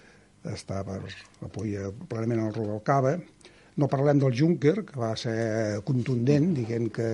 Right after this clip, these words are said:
farà lo que està completament al cent per cent d'acord amb en Rajoy.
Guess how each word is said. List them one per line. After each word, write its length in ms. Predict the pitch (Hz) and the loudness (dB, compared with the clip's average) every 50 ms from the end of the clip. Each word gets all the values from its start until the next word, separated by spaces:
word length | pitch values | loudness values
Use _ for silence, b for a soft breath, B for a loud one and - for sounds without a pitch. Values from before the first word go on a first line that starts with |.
| 110 110 - | -2 -4 -4
farà 300 | - 120 120 120 120 120 120 | -4 -2 -2 0 0 -2 -2
lo 140 | 117 117 110 - | -2 -4 -4 -6
que 300 | - 120 113 113 113 107 | -8 -8 -6 -8 -8 -10
està 180 | - - 113 110 | -10 -10 -10 -6
completament 380 | 113 123 123 120 120 117 120 117 | -6 -4 -2 -2 -2 -2 -4 -4
al 60 | - | -4
cent 160 | - 123 110 | -4 -4 -2
per 80 | 107 113 | -2 -4
cent 220 | - - 127 120 113 | -4 -2 -2 -2 -2
d'acord 400 | 117 110 - 127 120 117 110 104 - B B B B B B B B B B B B B B B - | -2 -2 -2 -2 -2 -2 -4 -6 -10 B B B B B B B B B B B B B B B -4
amb 140 | 135 120 123 | 0 0 2
en 80 | 127 113 | 0 0
Rajoy. 380 | 117 117 - - 156 151 139 | 0 -2 4 6 6 6 6